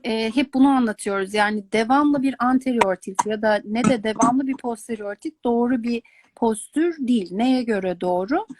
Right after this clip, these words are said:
Anatomik oranda, e, her iki, yani buradaki kas zincirlerini düşündüğünüz zaman tabii ki sizin bahsettiğiniz anterior posterior plan.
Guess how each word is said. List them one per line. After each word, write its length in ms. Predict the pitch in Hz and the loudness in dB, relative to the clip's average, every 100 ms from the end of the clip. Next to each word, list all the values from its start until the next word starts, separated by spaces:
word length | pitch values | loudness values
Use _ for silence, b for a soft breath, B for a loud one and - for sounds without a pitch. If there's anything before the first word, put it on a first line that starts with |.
| B B | B B
Anatomik 480 | 262 262 269 262 254 | 2 4 4 2 2
oranda, 640 | 208 196 190 202 311 339 - | 2 2 0 2 4 2 4
e, 320 | 220 220 214 | 2 2 -2
her 160 | 233 262 | 2 2
iki, 360 | - 247 220 - _ - | 2 0 -2 -4 _ -2
yani 300 | 190 196 196 | -2 0 -4
buradaki 340 | 208 214 - | -4 -6 0
kas 260 | 240 226 - | 2 2 0
zincirlerini 520 | 220 214 208 208 208 | -2 -2 -4 -4 -6
düşündüğünüz 520 | 214 233 220 233 220 | -2 -2 2 0 0
zaman 340 | 196 226 311 | -2 0 0
tabii 240 | 311 214 208 | -2 -6 -8
ki 100 | - | -8
sizin 280 | 214 233 214 | -4 0 2
bahsettiğiniz 600 | 196 170 190 254 294 262 | 2 0 -4 -2 0 0
anterior 500 | 233 240 240 277 277 | 0 -2 0 0 2
posterior 640 | 262 240 233 185 180 170 | 0 -2 -4 -4 -4 -6
plan. 340 | - 160 - | -6 -6 -8